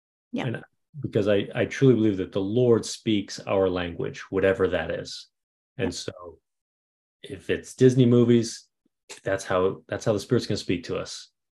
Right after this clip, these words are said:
Speaker 2: If
Speaker 1: Right.
Speaker 2: it's sports analogies, or if it's
Speaker 1: Mm-hmm.
Speaker 2: marathon running, or if it's w-, however, however the Lord can influence you, he will influence you as long as you're putting yourself in that position.
Speaker 1: Yep.
Speaker 2: 'Cause
Speaker 1: So
Speaker 2: that,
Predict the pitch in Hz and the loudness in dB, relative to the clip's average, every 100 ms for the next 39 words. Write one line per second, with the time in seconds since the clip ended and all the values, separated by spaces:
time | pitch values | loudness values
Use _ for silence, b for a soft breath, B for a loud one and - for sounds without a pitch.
0 | _ 107 226 92 - - - 147 143 123 | _ -8 -6 -8 -10 -16 0 4 4 4
1 | 117 110 104 98 101 98 - - 101 117 | 4 2 0 0 0 0 -2 -2 0 0
2 | - 101 - - b b b b b - | 0 0 -2 -10 b b b b b -10
3 | 196 127 147 - 127 113 113 110 107 101 | 2 6 6 4 2 2 2 2 0 0
4 | 98 110 107 104 107 - 131 127 123 113 | -2 0 2 2 -2 -4 -6 -8 -10 -14
5 | - _ _ _ - - 127 147 139 139 | -16 _ _ _ -6 4 6 6 6 6
6 | 139 _ _ 104 110 127 139 120 117 113 | 4 _ _ -2 0 2 2 2 2 0
7 | 110 107 98 98 92 - 90 104 98 95 | -8 -8 -10 -8 -6 -4 -4 -2 -2 -2
8 | 95 87 101 90 98 110 110 101 - _ | -6 -6 -4 -4 0 0 0 -2 -6 _
9 | _ 110 104 - 117 104 101 - 98 87 | _ -6 -6 -4 -4 -2 -4 -4 -8 -8
10 | 92 92 - 92 95 85 - - _ _ | -10 -12 -12 -12 -10 -10 -12 -14 _ _
11 | _ _ _ _ - 214 233 _ _ _ | _ _ _ _ -12 -10 -12 _ _ _
12 | _ _ _ 107 104 143 | _ _ _ -6 -2 -2